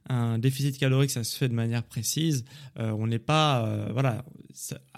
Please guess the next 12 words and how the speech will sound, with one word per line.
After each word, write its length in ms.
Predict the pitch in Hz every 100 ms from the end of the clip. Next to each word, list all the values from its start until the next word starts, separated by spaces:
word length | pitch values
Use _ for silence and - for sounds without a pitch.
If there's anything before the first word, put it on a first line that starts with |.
| - -
quatre 160 | 151
cents 180 | - 175
calories 440 | 165 147 143 147
d'écart, 440 | 135 131 160 196 196
c'est 120 | 143
ce 80 | 131
qui 100 | 143
peut 200 | 135 139
faire 160 | 147
la 80 | 139
différence 600 | 135 131 147 156 185 - - - - _
entre 580 | 151 151 - 151 151 139